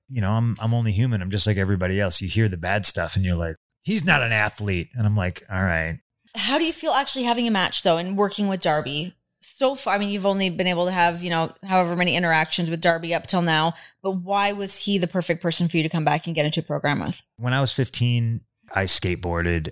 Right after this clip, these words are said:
Speaker 1: I was looking to try to find, like, an identity, and I was, you know, opinionated punk rock kid, and
Speaker 2: Yeah.
Speaker 1: you know, all the jocks made fun of me and stuff like that. And it, it's just, there's a big thing about Darby that reminds me of me back
Speaker 2: Yeah.
Speaker 1: then. And if I was a kid and I saw him, he would be my favorite wrestler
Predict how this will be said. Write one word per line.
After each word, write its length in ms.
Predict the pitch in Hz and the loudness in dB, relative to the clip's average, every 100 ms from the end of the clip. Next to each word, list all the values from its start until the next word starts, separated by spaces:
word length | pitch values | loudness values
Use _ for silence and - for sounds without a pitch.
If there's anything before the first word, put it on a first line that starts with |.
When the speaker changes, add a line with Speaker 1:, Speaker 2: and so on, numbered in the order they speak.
| - | -2
Speaker 1:
I 120 | 95 | 0
was 180 | 92 85 | 2 2
looking 300 | 95 - 85 | 2 0 -2
to 100 | 85 | -2
try 220 | - 95 82 | 0 0 0
to 80 | |
find, 280 | 80 87 85 | -2 -2 0
like, 180 | 85 80 | 0 -2
an 80 | 85 | 0
identity, 640 | 82 82 80 82 82 80 | 0 0 -2 0 0 0
and 100 | 80 | 0
I 60 | 82 | -2
was, 340 | 82 80 - | 0 0 0
you 60 | 87 | -2
know, 180 | 78 78 | -2 -4
opinionated 640 | - 95 90 85 85 85 | -2 0 0 0 -2 -2
punk 240 | 92 85 - | -2 -2 -2
rock 220 | 82 - | -4 -2
kid, 400 | - 90 87 82 | -2 0 0 -2
and 160 | 78 | -6
Speaker 2:
Yeah. 200 | 190 165 165 - _ _ _ | -6 -6 -8 -18 _ _ _
Speaker 1:
you 80 | 123 | -2
know, 100 | 101 | 0
all 160 | 123 110 | -2 -2
the 100 | 101 | 0
jocks 460 | 110 107 104 - | 0 2 2 0
made 200 | 107 104 | 0 -2
fun 240 | - 104 104 | -2 -2 0
of 60 | |
me 340 | 104 107 104 98 | 0 2 2 2
and 100 | 95 | 0
stuff 240 | - - | 0 -2
like 140 | 101 | -4
that. 180 | - 101 | -2 -2
And 120 | 117 | 0
it, 120 | 120 104 | -2 0
it's 200 | 123 - | 0 2
just, 200 | - - | 2 2
there's 200 | 123 113 | 0 0
a 60 | |
big 220 | 101 127 | -2 -2
thing 220 | 110 127 120 | -2 -2 -2
about 480 | 107 104 101 101 | 0 0 0 -2
Darby 340 | 107 95 95 104 | 0 0 0 0
that 120 | 95 | -2
reminds 720 | 98 90 90 92 95 95 92 90 | -4 -4 -2 0 0 -2 -2 -2
me 300 | 92 90 90 | -2 -2 -4
of 160 | 90 | -4
me 320 | 101 90 87 | -4 -4 -4
back 300 | 92 80 - - | -4 -2 -2 -2
Speaker 2:
Yeah. 80 | 87 82 90 | -2 0 0
Speaker 1:
then. 100 | 98 | 0
And 260 | 85 87 - | -2 -6 -10
if 180 | 90 | -8
I 160 | 87 95 | 0 0
was 380 | 95 92 - - | 2 0 0 -4
a 60 | - | -4
kid 460 | - - 92 92 101 | 0 2 2 0 0
and 80 | |
I 80 | 87 | 2
saw 300 | 90 - 87 | 4 4 2
him, 260 | 80 85 87 | -2 -4 -4
he 160 | 87 | -2
would 140 | 113 101 | -2 0
be 100 | 120 | -2
my 100 | 117 | -2
favorite 260 | 127 117 110 | -2 -2 0
wrestler 400 | 131 - 73 | 2 0 0